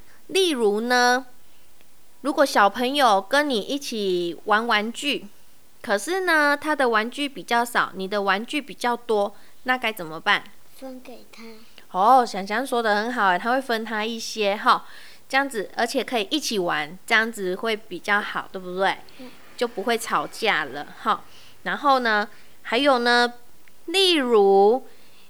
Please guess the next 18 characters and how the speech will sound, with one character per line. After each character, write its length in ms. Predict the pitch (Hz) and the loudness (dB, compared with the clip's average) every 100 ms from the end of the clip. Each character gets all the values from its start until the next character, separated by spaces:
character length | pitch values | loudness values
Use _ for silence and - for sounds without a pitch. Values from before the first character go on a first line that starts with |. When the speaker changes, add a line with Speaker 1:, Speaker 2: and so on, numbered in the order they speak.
| - - - | -18 -20 -10
Speaker 1:
如 120 | 247 | -4
果 140 | 277 285 | 2 2
小 300 | 285 262 247 | 6 6 6
朋 420 | - 254 254 339 | 4 -2 -2 0
友 300 | 440 330 254 | 2 4 4
走 320 | 254 233 - | 2 0 0
过 280 | - 370 330 | -2 0 0
去 320 | 330 - 466 | 0 0 0
的 280 | 320 214 214 | 2 2 2
时 400 | 208 - 220 202 | 0 -8 -4 -4
候， 360 | - - 427 - - - - - - - | -4 2 2 2 -10 -16 -16 -14 -14 0
不 200 | 415 359 | 4 4
小 280 | - 240 180 | 4 4 4
心 400 | - 285 302 302 - | 4 -4 -4 -4 4
撞 320 | 392 285 254 | 6 6 4
到 260 | 330 320 | 6 6
你 360 | 247 220 185 170 | 4 0 -2 2
了， 300 | 196 190 202 | 6 6 2